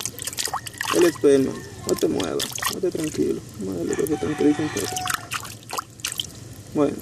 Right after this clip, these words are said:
ya ahí. Ya ahí el macho está soltando su esperma. Siempre tienen que recordar que para una hembra es bueno usar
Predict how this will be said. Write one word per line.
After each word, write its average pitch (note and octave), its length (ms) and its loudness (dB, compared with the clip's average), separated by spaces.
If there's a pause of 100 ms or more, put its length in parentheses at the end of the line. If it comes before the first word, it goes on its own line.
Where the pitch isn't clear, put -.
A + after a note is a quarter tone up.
(140)
ya C#3+ 160 6
ahí. - 160 4 (2000)
Ya - 80 6
ahí D#3 100 12
el D#3+ 80 12
macho F3 340 6 (1160)
está D3 260 6
soltando D#3 400 4
su D3+ 100 4
esperma. D3+ 400 2 (1700)
Siempre F#3+ 220 8
tienen G#3+ 240 6
que G#3 100 6
recordar F3+ 480 6 (480)
que D#3 120 10
para E3+ 240 8
una G3 280 8
hembra E3+ 240 10 (380)
es F3+ 100 8
bueno F#3 260 10 (180)
usar F#3 460 8